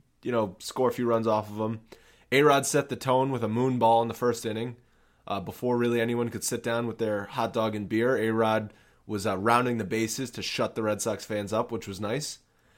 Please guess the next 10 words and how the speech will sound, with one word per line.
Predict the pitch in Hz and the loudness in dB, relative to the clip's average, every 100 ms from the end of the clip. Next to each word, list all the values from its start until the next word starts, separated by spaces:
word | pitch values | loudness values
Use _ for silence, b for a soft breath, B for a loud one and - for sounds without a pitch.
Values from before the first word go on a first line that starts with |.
| _ _ _ | _ _ _
And, | 110 117 123 | -2 2 4
uh, | 120 | 4
the | 117 | 2
Yanks | 123 139 | 2 2
had | 156 131 | 0 0
a | |
three-run | - 156 151 156 147 | 2 4 6 4 2
fourth | 151 143 147 | 0 0 2
inning. | 160 147 120 - - - - - - | 2 2 -2 -12 -20 -20 -20 -12 -2
Uh, | 110 113 110 | 2 2 0